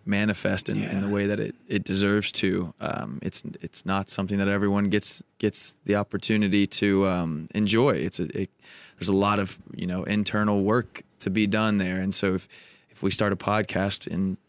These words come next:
Speaker 1: two thousand and nineteen and then in, we have another conversation in two thousand twenty-five, even a third conversation with somebody, um,
Speaker 2: Yeah.
Speaker 1: it's just, it, it, it, that in that moment, especially if it's somebody like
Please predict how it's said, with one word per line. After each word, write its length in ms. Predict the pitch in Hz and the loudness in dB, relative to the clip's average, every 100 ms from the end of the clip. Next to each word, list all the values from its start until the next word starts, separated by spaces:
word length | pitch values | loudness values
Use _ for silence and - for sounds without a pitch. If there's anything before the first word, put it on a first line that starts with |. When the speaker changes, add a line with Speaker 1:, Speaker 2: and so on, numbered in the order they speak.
| _ - | _ -4
Speaker 1:
two 140 | 113 | -2
thousand 420 | 104 104 107 107 | 0 2 2 2
and 220 | 95 95 - - | 2 0 -2 -8
nineteen 640 | 80 107 120 - 139 104 104 | -2 0 0 0 2 2 2
and 160 | 98 | 2
then 120 | 98 98 | 2 0
in, 180 | 85 | 0
we 140 | - 92 | -4 -6
have 200 | 98 101 | -4 -2
another 220 | 95 101 | 2 0
conversation 640 | - 104 87 101 98 - | 0 -2 0 2 2 0
in 80 | 98 | -2
two 140 | 92 101 | 0 0
thousand 300 | 101 98 98 | 2 -2 -2
twenty-five, 640 | 104 101 - 107 107 90 | -2 -2 0 0 0 -2
even 220 | 73 98 95 | -2 0 -2
a 60 | |
third 420 | - 113 120 104 - - - - - - | 0 2 2 0 -4 -20 -20 -20 -20 -6
conversation 600 | - 101 92 98 95 - | -2 0 2 2 2 2
with 120 | 98 90 | 0 0
somebody, 680 | - 92 90 90 92 95 - - - _ - | 0 0 0 2 0 -2 -10 -20 -20 _ -6
um, 180 | 92 | -2
Speaker 2:
Yeah. 220 | 147 131 127 | -2 -4 -8
Speaker 1:
it's 160 | - - | -6 -2
just, 220 | 98 - _ - | -2 -4 _ -4
it, 180 | 95 - - _ _ _ _ _ _ | -4 -4 -16 _ _ _ _ _ _
it, 180 | - - _ - | -6 -6 _ -4
it, 160 | 95 - | -4 0
that 300 | 107 107 - | 0 0 2
in 120 | 117 | 2
that 160 | 113 101 | 2 2
moment, 200 | 131 110 | 2 2
especially 420 | - 185 - 104 | 2 2 2 2
if 80 | 98 | 0
it's 100 | - | 0
somebody 300 | 107 98 95 | 0 2 0
like 200 | 92 | -2